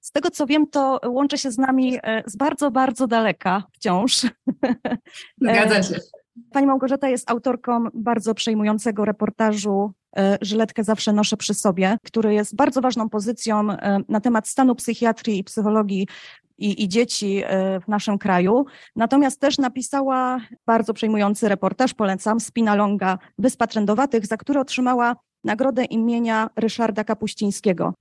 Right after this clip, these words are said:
Speaker 1: Pani Małgorzato, zapraszamy do wykładu. Mamy nadzieję, że pod koniec możemy zadać kilka pytań.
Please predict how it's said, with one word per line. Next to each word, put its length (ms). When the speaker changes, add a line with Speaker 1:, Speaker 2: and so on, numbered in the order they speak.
Speaker 1:
Pani 160
Małgorzato, 680
zapraszamy 600
do 120
wykładu. 380
Mamy 180
nadzieję, 340
że 80
pod 140
koniec 260
możemy 320
zadać 320
kilka 240
pytań. 420